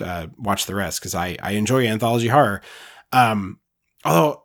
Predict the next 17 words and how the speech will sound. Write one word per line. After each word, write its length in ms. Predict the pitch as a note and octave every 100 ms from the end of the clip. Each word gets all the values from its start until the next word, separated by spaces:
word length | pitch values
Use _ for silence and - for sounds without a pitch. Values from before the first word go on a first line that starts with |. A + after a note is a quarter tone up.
| -
my 120 | D3+
man, 480 | F#3 F3 C3 G#2+ - -
Guillermo, 460 | D#3 D3+ A#2+ G2+
like, 180 | A#2 A#2 _ -
<sighs> 680 | - - - - - - -
you 100 | D3
gotta 220 | G3 G3+
get 120 | F3
someone 240 | - F3
to 60 | D#3+
make 200 | D#3+ E3
you 80 | C3
a 40 |
suit 340 | A#2 - G#2+ -
better, 260 | G#2+ A2+
man. 360 | G#2+ D3 F#3 F#3
That's, 200 | F3+ E3+